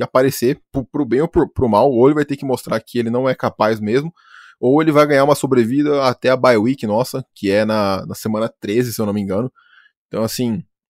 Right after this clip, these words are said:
é, o Patterson com certeza tá de fora desses dois jogos e ainda fica de fora contra Bengals e contra os Panthers, podendo voltar contra os Chargers em casa. É, então, cara, é basicamente isso.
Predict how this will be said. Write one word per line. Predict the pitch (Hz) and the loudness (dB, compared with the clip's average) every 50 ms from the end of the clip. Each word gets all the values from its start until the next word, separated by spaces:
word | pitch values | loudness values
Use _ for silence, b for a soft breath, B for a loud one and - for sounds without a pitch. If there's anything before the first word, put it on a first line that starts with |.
| _ _ _ - | _ _ _ -10
é, | - 98 98 95 98 98 98 | -6 -4 -4 -2 -2 -4 -4
o | - 98 107 | -4 -6 -4
Patterson | - 117 113 120 - - 127 | 0 0 0 0 0 -4 -6
com | 110 - 131 127 | -6 -6 -6 -4
certeza | - 139 123 127 123 120 _ | -4 -2 -2 -2 -2 -2 _
tá | - 123 117 | 0 0 0
de | 113 110 | 0 -2
fora | - - 113 107 113 | -4 -2 0 0 0
desses | 110 107 - - 113 101 | -2 -6 -8 -10 -10 -6
dois | 104 113 117 110 | -4 -2 -2 -2
jogos | 107 110 117 131 143 143 - - - | 0 0 0 0 -2 -4 -8 -10 -8
e | 120 120 | -6 -4
ainda | 120 127 127 | -4 -4 -6
fica | - - 127 143 131 | -6 -6 -6 -6 -6
de | 123 | -6
fora | 120 - 113 117 113 113 | -2 0 2 2 2 0
contra | - 120 117 - 127 117 | -2 -4 -4 -2 -2 0
Bengals | 101 101 113 127 139 143 147 147 143 - - _ - | 0 0 -2 -2 -2 -2 -4 -4 -6 -8 -12 _ -10
e | 131 | -8
contra | - - 127 127 - | -6 -4 -6 -4 -4
os | 139 - | -6 -8
Panthers, | - - 113 127 139 - 147 143 143 | -6 -4 -4 -4 -4 -4 -4 -6 -6
podendo | - - 117 113 127 135 135 | -4 -4 -4 -2 -2 -2 0
voltar | 135 127 117 - 123 120 | 0 -2 0 2 0 0
contra | - - 127 127 - - 135 | 0 0 -6 -8 -8 -6 -8
os | 131 | -8
Chargers | - - - 113 107 113 117 117 127 | -6 -4 -2 0 0 0 0 -2 -4
em | 131 135 | -6 -8
casa. | - - - 92 - - - b b b b b b b b b b b b b b _ - | -4 -2 -2 -2 -2 -6 -12 b b b b b b b b b b b b b b _ -10
É, | - 110 110 101 98 98 98 98 98 98 98 98 - _ _ _ _ _ | -8 -4 -4 -2 -2 -2 -2 -2 -2 -2 -4 -6 -12 _ _ _ _ _
então, | - 127 120 - 160 220 | -12 -10 -6 -4 -4 -2
cara, | - 151 127 107 104 - _ _ _ _ _ _ _ _ _ _ _ _ _ _ _ | 0 2 2 2 0 -2 _ _ _ _ _ _ _ _ _ _ _ _ _ _ _
é | - 117 | -2 0
basicamente | 110 117 123 131 - 160 139 143 151 - - 156 | 4 4 4 4 2 0 -2 -2 -2 -4 -2 -2
isso. | 131 120 - - 104 | -2 -2 -2 -6 -8